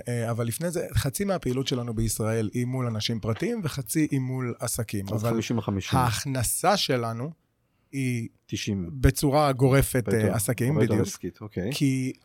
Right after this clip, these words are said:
Speaker 1: אמזון הוא לקוח עסקי שלנו בארצות הברית. הנמענים הישראלים, אנחנו נותנים להם שירות בתור חברה, בתור הסניף הישראלי. אה, ההבדלים, אה, ב-,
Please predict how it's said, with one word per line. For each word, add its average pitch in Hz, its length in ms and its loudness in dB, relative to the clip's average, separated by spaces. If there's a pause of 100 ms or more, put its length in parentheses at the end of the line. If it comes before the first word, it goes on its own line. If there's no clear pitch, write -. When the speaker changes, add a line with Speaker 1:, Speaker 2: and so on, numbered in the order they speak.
Speaker 1:
אמזון 185 460 2 (120)
הוא 160 140 -2
לקוח 185 460 -2
עסקי 220 360 -2
שלנו 185 480 0 (300)
בארצות 135 420 0
הברית. 113 340 -2 (520)
הנמענים 139 520 2
הישראלים, 208 560 -2 (120)
אנחנו 139 200 -2
נותנים 165 320 0
להם 165 140 0
שירות 139 320 0
בתור 120 380 -2
חברה, 113 680 -2
בתור 120 260 2
הסניף 120 280 -2
הישראלי. 98 340 -2 (600)
אה, 123 240 -2 (100)
ההבדלים, 127 760 0
אה, 165 220 -4 (120)
ב-, 113 580 -2